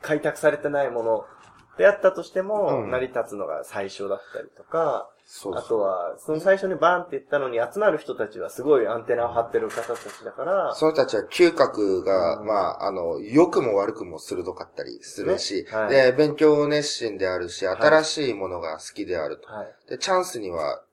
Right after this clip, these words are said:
Speaker 2: どんどん飛び込む。
Speaker 1: うん。
Speaker 2: そういうタイプに向けて、自分の本来の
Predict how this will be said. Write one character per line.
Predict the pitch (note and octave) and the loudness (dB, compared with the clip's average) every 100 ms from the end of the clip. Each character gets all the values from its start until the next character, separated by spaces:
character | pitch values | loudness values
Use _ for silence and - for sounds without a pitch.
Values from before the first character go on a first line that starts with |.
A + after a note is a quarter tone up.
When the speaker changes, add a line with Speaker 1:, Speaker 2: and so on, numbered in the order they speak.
| _ _ | _ _
Speaker 2:
ど | C#3 | -2
ん | |
ど | C3 F#2 | 0 -2
ん | |
飛 | F#2+ | -6
び | F#2+ | -10
込 | G2+ | -8
む。 | F#2+ D#2+ - | -8 -10 -12
Speaker 1:
う | A2 | -16
ん。 | G2+ - | -16 -8
Speaker 2:
そ | - E3+ | 0 2
う | |
い | F3 | 2
う | E3 | 2
タ | E3+ D#3+ | 2 2
イ | |
プ | D3+ - | 2 -6
に | D#3 F#2+ | -6 -6
向 | F2+ | -8
け | - G2+ | -8 -2
て、 | D3+ D3 - - _ | 4 6 4 -2 _
自 | - A2+ | -8 -6
分 | A2+ | -4
の | A2 | -6
本 | - D3 C#3+ | -2 -2 2
来 | G#2+ F2 | 0 0
の | D2+ B1+ | -4 -14